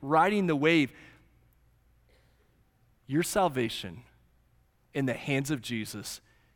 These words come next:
is not based on your daily emotions or circumstances in life. Can I just set you free from that? Your hope of salvation, your hope for eternity, is not based on your daily emotions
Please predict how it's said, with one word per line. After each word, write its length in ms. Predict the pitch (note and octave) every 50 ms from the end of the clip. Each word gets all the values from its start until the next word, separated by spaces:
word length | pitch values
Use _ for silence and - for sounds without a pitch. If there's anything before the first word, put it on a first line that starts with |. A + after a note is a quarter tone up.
| _ _ _ _ -
is 240 | - C3+ B2+ A2 A#2
not 340 | B2 B2+ C3 D3 C3 - C3
based 380 | C3+ C3+ C3 C3 B2+ - - -
on 140 | - A#2 A#2
your 120 | A2+ A2+
daily 440 | A2 G#2+ B2+ B2 B2 B2+ C3 C#3 C3+
emotions 500 | C3 B2 A#2+ A#2 A2+ A2 - B2 A2+ G#2+
or 60 | A2
circumstances 800 | G2+ - - A#2 G#2+ - A2 - - A2+ G#2 G2 - - F#2+ G2
in 100 | F#2 F#2
life. 400 | F2+ F#2 F2+ - - - - _ _ _ _ _ _ _
Can 120 | - B2
I 60 | A2+ A#2
just 200 | B2 C3+ - -
set 200 | - A2+ - -
you 80 | G#2+
free 240 | - - - G#2 F#2+
from 200 | - - G2 G2
that? 160 | G2 G2 - _ _ _ _ _ _ _ _ _ _ _ _ _ _ _ _ _ _ _ _ _ _
Your 220 | - A#2 C3 D#3+ F3
hope 480 | E3+ - - E3+ E3+ F#3+ A3 - - - _ -
of 140 | - D#3+ D3
salvation, 680 | - - F#3+ D#3+ D3+ C3 B2 C3+ C3 A#2+ - - G#2 G2+
your 120 | G#2+ G#2+ -
hope 300 | - - C#3 D3 - -
for 160 | - G3+ G3+
eternity, 640 | G#3 F#3+ - - C3+ B2 A#2+ A2+ G#2 G2+ A2 A2+ A2 - - - - - _ _ -
is 220 | A#2+ A#2 G#2 G#2+
not 340 | A#2 B2 B2 D3 F3+ - D3
based 460 | C#3 C#3 C#3 C#3 C3 - - - - - - _ _ _ _ _ _ _ _ _ _ -
on 140 | B2+ B2+ B2
your 100 | A#2 A2
daily 360 | G#2+ A#2+ B2 C3 D3 E3 E3+
emotions 580 | E3 C#3+ B2+ A#2+ A2+ - - B2 A2+ A2 -